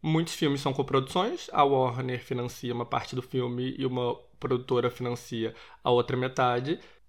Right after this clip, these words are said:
Então o filme tem dois donos, mas a decisão foi unilateral, apenas da Warner, e isso podia prejudicar negociações que poderiam ser muito mais valiosas para as produtoras. Então, tinha o filme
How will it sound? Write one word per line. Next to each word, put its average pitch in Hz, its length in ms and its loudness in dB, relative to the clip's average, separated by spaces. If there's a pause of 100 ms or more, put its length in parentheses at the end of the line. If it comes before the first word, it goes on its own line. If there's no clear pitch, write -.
(120)
Então 151 560 4
o 170 60 0
filme 151 880 0 (340)
tem 147 160 0
dois 151 220 4
donos, 147 500 4
mas 175 180 2
a 160 60 4
decisão 143 420 0
foi 165 240 -2 (140)
unilateral, 170 760 4
apenas 151 400 2
da 151 80 4
Warner, 147 500 2 (400)
e 160 140 4
isso 151 180 0
podia 147 300 2
prejudicar 143 800 2
negociações 143 960 0 (120)
que 156 440 -4 (320)
poderiam 143 360 2
ser 147 380 0 (100)
muito 160 680 0
mais 151 680 0 (200)
valiosas 143 720 4
para 147 140 0
as 139 60 -2
produtoras. 147 800 2 (240)
Então, 135 480 6
tinha 156 160 -2
o 147 60 0
filme 139 560 2